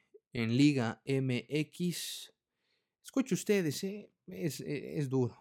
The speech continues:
esta, esta fecha, esta cifra, este número, este dato. Torreón no le gana a Monterrey en Liga M X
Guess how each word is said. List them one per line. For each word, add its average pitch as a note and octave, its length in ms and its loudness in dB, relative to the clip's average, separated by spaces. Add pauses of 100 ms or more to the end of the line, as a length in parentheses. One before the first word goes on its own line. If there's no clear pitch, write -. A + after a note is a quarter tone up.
esta, - 400 -8
esta - 340 -12
fecha, - 320 -12
esta - 200 -16
cifra, - 400 -14
este B2 320 -8
número, - 280 -10
este - 200 -8
dato. - 320 -12 (1400)
Torreón A#3+ 360 6
no C#4 80 6
le B3 180 6
gana A#3+ 260 4
a - 20 6
Monterrey F3 520 4
en F3+ 120 6
Liga F#3+ 240 2
M E3 240 4
X - 600 -4